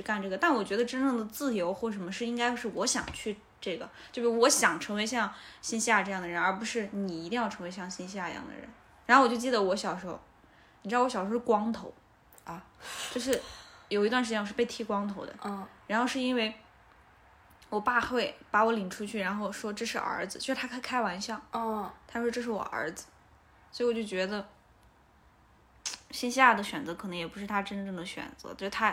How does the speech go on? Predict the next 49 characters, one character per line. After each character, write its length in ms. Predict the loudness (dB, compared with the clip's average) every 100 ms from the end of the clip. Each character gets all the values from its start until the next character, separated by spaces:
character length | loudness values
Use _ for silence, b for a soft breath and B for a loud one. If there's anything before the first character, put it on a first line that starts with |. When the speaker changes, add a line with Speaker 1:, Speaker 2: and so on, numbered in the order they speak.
| -2
Speaker 1:
他 180 | -4 0
也 280 | 0 -2 -8 -10
是 220 | -6 -2
有 120 | -2
自 140 | -2
己 100 | -4 -2
内 180 | -2
心 200 | -4 -4
的 80 | -6
困 380 | -8 -4 -4 -2
惑 180 | -2 -4
和 120 | -4
迷-， 320 | -6 -4 -6 -8 -20 -20 -12
迷 240 | -6 -4 -2
惘 140 | -2 -4 -8
的。 40 |
Speaker 2:
嗯。 80 | -18 -20 -20 -20 -20 -20 -20 -20 -14 -8 -8 B B B -12
你 60 |
这 140 | -4 -2
个 100 | -2
角 220 | -2 -4
度 160 | -6 -8
确 180 | -6
实 200 | -6 -6
也 180 | -6 -6
是， 180 | -8 -10 -8
就 140 | -8
他 180 | -6 -8
可 200 | -8 -8
能 140 | -6
是， 480 | -8 -6 -4 -4 -8 -12
他 140 | -12
并 300 | -8 -6 -6
不 100 | -6
是 160 | -8 -8
说 400 | -6 -4 -4 -6
他 180 | -6 -4
想 320 | -4 -6 -10 -10
要 420 | -4 -2 -2 -4 -12
去 640 | -16 -14 -10 -6 -6 -6 -12 -20 _ _ _
争 300 | -6 -4 -4
夺 180 | -2 -4
这 160 | -4 -6
个， 260 | -6 -6 -8 -2
Speaker 1:
对。 380 | 0 0 -2 -10 -20 -16 -10
Speaker 2:
嗯。 260 | -8 -2
Speaker 1:
他 140 | 2 4
是 120 | 4
被， 460 | 6 8 6 0